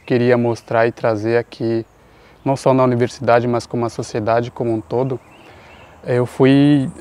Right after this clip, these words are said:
descobrindo a importância da história, né? Porque, é, a história, num sentido geral, vem de um viés, é, eurocêntrico, né? Contado através de uma, de uma única perspectiva, que se, que é a perspectiva branca.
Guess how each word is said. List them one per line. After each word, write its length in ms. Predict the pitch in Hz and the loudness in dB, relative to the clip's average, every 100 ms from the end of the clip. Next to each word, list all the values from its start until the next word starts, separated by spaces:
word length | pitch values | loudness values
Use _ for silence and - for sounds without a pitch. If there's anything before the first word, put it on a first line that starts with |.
| - | -10
descobrindo 560 | 151 127 - 123 139 147 | -8 -6 -2 2 4 4
a 40 | |
importância 540 | 143 151 135 143 143 127 | 2 0 0 -2 -4 0
da 140 | 120 | 0
história, 380 | 113 - 117 113 | 0 0 0 0
né? 100 | 117 | -2
Porque, 360 | - 131 - 131 | -4 -8 -4 0
é, 640 | 127 123 123 120 120 - - | 2 0 0 0 -2 -4 -6
a 120 | 143 | -6
história, 540 | - - 127 151 143 120 120 139 | -4 0 0 2 0 -2 -8 -10
num 300 | 135 123 120 | -6 -6 -4
sentido 420 | - 123 139 127 | -2 -2 0 0
geral, 460 | 117 120 113 123 123 | 2 2 2 0 0
vem 760 | 110 123 127 127 127 120 123 123 | -2 -2 -2 -2 -4 -6 -8 -8
de 160 | 120 | -4
um 540 | 123 123 120 117 117 113 | -2 -2 -4 -6 -6 -2
viés, 460 | 120 117 120 117 - | 2 4 2 -2 -4
é, 240 | 120 113 | 0 2
eurocêntrico, 680 | 117 123 113 135 131 127 - | 2 2 0 -2 -2 -4 -4
né? 160 | 117 117 | -2 -2
Contado 540 | - 120 - 113 113 | -4 -4 2 2 2
através 520 | 117 - 113 113 117 113 | -2 0 0 2 0 0
de 80 | |
uma, 560 | 120 117 117 113 117 120 135 | -2 -2 -2 -4 -6 -8 -8
de 160 | 117 | 0
uma 160 | 123 127 | 2 4
única 240 | 135 135 | 2 -2
perspectiva, 720 | 120 120 - 117 - 127 117 | -4 -6 -6 -8 -4 -2 -2
que 160 | 120 - | -4 -10
se, 400 | - 123 123 117 | -6 -4 -2 -4
que 140 | - 123 | -2 2
é 160 | 117 | 4
a 80 | 113 | 2
perspectiva 840 | - 117 - - - 131 113 120 | -2 -10 -14 -18 -8 -4 0 0
branca. 480 | 110 117 120 120 | 2 0 0 -2